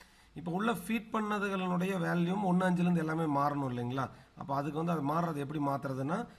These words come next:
இதுக்குள்ள இங்க இருந்துட்டே கண்ட்ரோல் ஐ கொடுத்தீங்கன்னா இங்க ஓப்பன் ஆகும். நான் இப்ப என்ன பண்றேன், ஒண்ணு அஞ்சுலேருந்து இன்னைக்கு வரைக்குமானது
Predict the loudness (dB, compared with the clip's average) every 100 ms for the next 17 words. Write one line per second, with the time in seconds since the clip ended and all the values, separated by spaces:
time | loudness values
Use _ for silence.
0 | -16 -10 -8 -4 -4 0 0 2 0 0
1 | -2 -2 -2 -2 -2 -2 -4 -8 -4 -2
2 | -2 -2 -4 -4 -4 -4 -4 -6 -14 -20
3 | _ -10 -6 -4 -2 -2 0 0 0 0
4 | 0 -2 -2 -4 -4 -4 -4 -6 -10 -20
5 | _ _ -8 -4 -4 -4 -6 -4 -2 -2
6 | -4